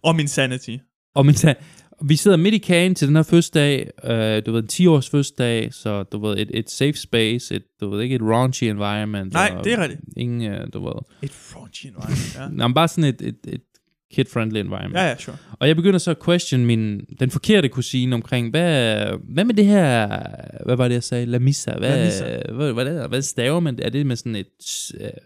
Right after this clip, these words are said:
Speaker 2: bare, jeg, jeg fjoller lidt med
Speaker 1: Er det
Speaker 2: det,
Speaker 1: med
Speaker 2: og
Speaker 1: et
Speaker 2: sådan et
Speaker 1: sæt, eller?
Speaker 2: Ja, er det med et stumt sæt, eller
Speaker 1: Ja,
Speaker 2: hvordan
Speaker 1: ja.
Speaker 2: er, jeg, du ved, jeg, jeg er allerede kørt godt op på det tidspunkt.
Speaker 1: Ja, jeg kan godt høre, jeg kan godt
Speaker 2: Ja.
Speaker 1: høre, det fylder meget, ikke?
Speaker 2: Jeg er i mit, du ved, mit S.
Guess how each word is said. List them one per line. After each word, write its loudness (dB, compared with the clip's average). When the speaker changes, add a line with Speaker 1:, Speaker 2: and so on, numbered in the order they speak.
Speaker 2:
bare, 2
jeg, 2
jeg 2
fjoller 4
lidt 4
med 4
Speaker 1:
Er 4
det 4
Speaker 2:
det, 6
Speaker 1:
med 6
Speaker 2:
og 4
Speaker 1:
et 0
Speaker 2:
sådan 2
et 2
Speaker 1:
sæt, -6
eller? -12
Speaker 2:
Ja, 6
er 4
det 6
med 6
et 4
stumt 4
sæt, 4
eller 4
Speaker 1:
Ja, 0
Speaker 2:
hvordan 4
Speaker 1:
ja. 2
Speaker 2:
er, -2
jeg, -6
du 4
ved, 4
jeg, 2
jeg 2
er 6
allerede 6
kørt 4
godt 6
op 2
på 0
det 2
tidspunkt. -2
Speaker 1:
Ja, 4
jeg 4
kan 2
godt 2
høre, 6
jeg 6
kan 0
godt 0
Speaker 2:
Ja. 2
Speaker 1:
høre, 4
det 0
fylder 0
meget, -4
ikke? 0
Speaker 2:
Jeg 6
er 6
i 6
mit, 4
du 6
ved, 6
mit 2
S. -10